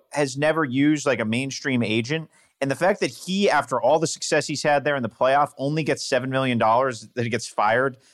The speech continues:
is, like, contractual malfeasance. It's one of the dumbest deals I've ever seen in all my years covering college sports. Like, that he's not protected better than that is just, like, he's left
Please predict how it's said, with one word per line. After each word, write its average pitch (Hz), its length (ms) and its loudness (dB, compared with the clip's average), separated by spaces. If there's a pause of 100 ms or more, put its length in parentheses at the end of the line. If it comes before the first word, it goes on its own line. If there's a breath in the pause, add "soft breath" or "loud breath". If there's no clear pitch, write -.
(140 soft breath)
is, 131 180 0
like, 135 140 0
contractual 120 640 -2
malfeasance. 98 760 -6
It's 117 180 -4
one 156 140 0
of 135 60 0
the 120 80 0
dumbest 120 500 -2
deals 110 420 0
I've 101 200 0
ever 104 200 -4
seen 104 280 -6
in 98 80 -4
all 101 220 -2
my 98 120 -2
years 95 220 -6
covering 92 300 -6
college 92 260 -6
sports. - 520 -18
Like, 110 280 -2 (240 loud breath)
that 127 120 -2
he's 156 200 0
not 160 380 0
protected 127 680 -4
better 131 280 0
than 147 140 -6
that 156 280 0 (260 soft breath)
is 120 180 -4
just, 139 200 -2
like, 123 200 0
he's 135 320 -4
left 131 280 0